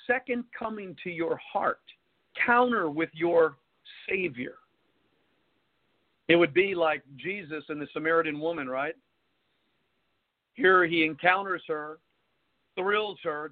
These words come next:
changes her world. You know her life changed, and so did the whole Samaritan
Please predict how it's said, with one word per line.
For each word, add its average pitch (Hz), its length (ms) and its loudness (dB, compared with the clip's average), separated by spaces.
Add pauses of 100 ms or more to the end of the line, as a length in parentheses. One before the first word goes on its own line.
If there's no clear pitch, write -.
changes 208 460 -4
her 180 160 -2
world. 160 500 -2
You 214 80 -8
know 190 220 0
her 160 140 -2
life 139 240 -4 (100)
changed, 143 320 -2
and 139 140 -6
so 165 120 6
did 156 120 0
the 143 100 -2
whole 156 200 0
Samaritan 147 420 -2